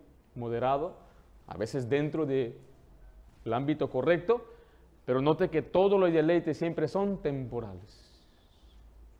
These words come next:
Yo solamente puedo recordarme ese, cómo me saboreé ese taco, pero ya no está. El placer ya pasó.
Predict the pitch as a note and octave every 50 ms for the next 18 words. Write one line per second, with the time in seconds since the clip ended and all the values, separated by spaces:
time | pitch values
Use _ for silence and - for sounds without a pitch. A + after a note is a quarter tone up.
0 | - - - - - - - - - - - - - - - _ - - - -
1 | - - - - - - - - - A2 G#2+ - C#3 C#3+ C#3+ D3+ D3+ C3 D3 B2
2 | C#3 C#3+ D3+ D3 C#3 C3+ B2 - B2 B2 A#2+ C#3 D3 C#3 C#3 C#3+ C#3 - C#3+ C3
3 | - - - C#3 C3+ C3+ C3+ B2+ A#2 - C#3 C3 A2+ A2 A#2 A2+ A#2 A#2 B2+ C3+
4 | C#3 C3+ B2 B2 A#2+ - A#2+ A2 - B2 A#2 - - A#2+ A2+ A2+ - - - -
5 | - - - - - _ _ _ - - B2+ B2 C#3 C#3 C#3+ C#3 C#3 - A3 B3
6 | - - - - - - - - - - - - - - - - - - - -
7 | - - - - - _ _ _ - - C#3 B2+ C3 C#3 C3 B2 C3 D#3 D#3+ D#3
8 | D#3+ E3 D#3+ F3 E3+ G3+ A#3 A#3+ - - -